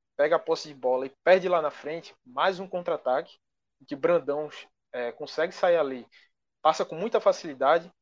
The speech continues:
é, nesse, no espaço que o João Eric deveria estar cobrindo, ali pelo meio de campo, passou, saiu no mano a mano com o Ítalo Melo,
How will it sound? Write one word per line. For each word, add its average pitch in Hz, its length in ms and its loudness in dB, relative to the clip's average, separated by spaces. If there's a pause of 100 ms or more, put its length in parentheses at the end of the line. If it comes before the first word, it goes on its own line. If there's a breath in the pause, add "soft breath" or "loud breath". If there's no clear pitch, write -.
(160)
é, 120 220 -6
nesse, 131 420 -8 (800)
no 156 80 -14
espaço 135 400 -4
que 147 140 -12
o 147 40 -14
João 165 320 0
Eric 202 280 4
deveria 160 320 -4
estar 170 160 0
cobrindo, 139 440 -14 (600)
ali 117 480 -12 (140)
pelo 139 160 -8
meio 135 120 -8
de 131 100 -16
campo, 135 300 -10 (300)
passou, 156 320 0
saiu 160 240 -2
no 170 60 -12
mano 220 180 -4
a 202 60 0
mano 160 200 -8
com - 120 -12
o - 20 -6
Ítalo 147 240 -6
Melo, 143 340 -2